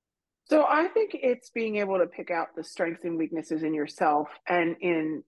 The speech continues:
the members of your team. So sometimes people build job descriptions and try to cram a human being into it, whereas I think a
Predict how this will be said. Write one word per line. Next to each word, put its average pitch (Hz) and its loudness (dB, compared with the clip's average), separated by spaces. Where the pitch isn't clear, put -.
the 170 -2
members 151 0
of 131 -8
your 135 -6
team. - -14
So 185 6
sometimes 262 0
people 190 -4
build 185 2
job 180 2
descriptions 220 -6
and 185 -4
try 180 0
to 175 4
cram 180 0
a 175 -4
human 170 -4
being 165 -2
into 190 0
it, 226 0
whereas 185 0
I 185 2
think 226 -14
a 180 -4